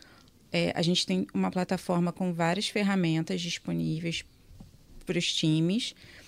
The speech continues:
é, que tá na Google e também tá no nosso on-premise, porque a gente ainda tem on-premise. Então, o que que a gente fez? A gente tá trabalhando nisso agora.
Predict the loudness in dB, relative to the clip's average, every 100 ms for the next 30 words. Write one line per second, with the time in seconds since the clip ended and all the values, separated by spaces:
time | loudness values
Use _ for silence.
0 | -20 -10 -2 2 4 2 0 -4 -16 -20
1 | -20 -20 -18 -10 -6 0 2 2 0 0
2 | 2 2 2 2 2 0 -8 -10 -6 -6
3 | -2 0 2 2 0 0 2 2 2 0
4 | -2 0 -2 -2 -4 -2 0 -2 -4 -6
5 | -4 -2 -2 -2 -2 -2 -2 -2 -2 0
6 | 0 -2 -10 -16 -20 -20 -6 -2 -2 -2
7 | 0 2 2 0 -2 -4 -2 -2 -2 -2
8 | -2 -2 -4 -4 0 2 2 2 0 0
9 | -2 -2 -6 -4 -4 -4